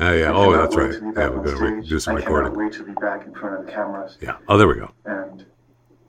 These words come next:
Speaker 2: entertain, which is what I do best.
Speaker 1: Right.
Speaker 2: Thank you to all my friends.
Speaker 1: No, you're
Speaker 2: Thank
Speaker 1: welcome.
Speaker 2: you to all the fans who
Speaker 1: You
Speaker 2: always
Speaker 1: are
Speaker 2: believe.
Speaker 1: welcome, Ricky.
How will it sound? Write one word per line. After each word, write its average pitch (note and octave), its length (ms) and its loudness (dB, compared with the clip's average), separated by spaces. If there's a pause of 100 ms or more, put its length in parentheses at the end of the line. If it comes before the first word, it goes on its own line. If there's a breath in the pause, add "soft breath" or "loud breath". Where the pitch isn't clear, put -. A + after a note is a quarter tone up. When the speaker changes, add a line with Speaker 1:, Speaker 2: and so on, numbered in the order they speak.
(880)
Speaker 2:
entertain, - 580 -4 (400)
which - 200 -10
is - 300 -6 (200)
what A2+ 140 0
I - 100 0
do A2 120 -6
best. - 380 -8
Speaker 1:
Right. E2 480 2 (560)
Speaker 2:
Thank A2+ 220 -6
you A#2 120 -10
to A2+ 380 -6
all G#2 280 -6
my A2+ 120 2
friends. - 280 -2
Speaker 1:
No, F2 180 8
you're F2 160 8
Speaker 2:
Thank E2 80 4
Speaker 1:
welcome. C#2+ 300 0
Speaker 2:
you - 40 -6
to - 40 -6
all G#2+ 60 -8
the - 140 -18
fans A2+ 320 -2
who A2 200 -2
Speaker 1:
You G#2+ 180 10
Speaker 2:
always G#2 160 0
Speaker 1:
are E2+ 220 6
Speaker 2:
believe. D2+ 100 4
Speaker 1:
welcome, C#2 400 -2
Ricky. C#2+ 400 -8